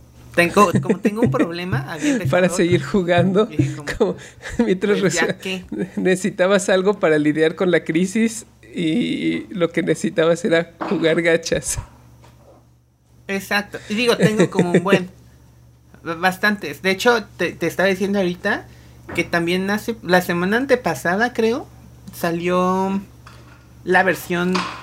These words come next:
Speaker 1: china de Duel Links, la, eh, oficial de Konami,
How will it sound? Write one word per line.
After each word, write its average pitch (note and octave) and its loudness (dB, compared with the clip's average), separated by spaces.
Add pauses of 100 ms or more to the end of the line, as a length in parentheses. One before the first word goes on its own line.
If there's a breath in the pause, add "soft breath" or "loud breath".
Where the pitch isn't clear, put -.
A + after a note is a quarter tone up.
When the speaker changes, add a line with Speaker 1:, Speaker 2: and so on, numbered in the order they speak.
(120)
Speaker 1:
china G3+ 0
de D#3 0
Duel F3+ 0
Links, D#3 -4 (400)
la, C#3+ -2
eh, D3+ 0
oficial F3+ 2
de A#3+ 0
Konami, F3+ 0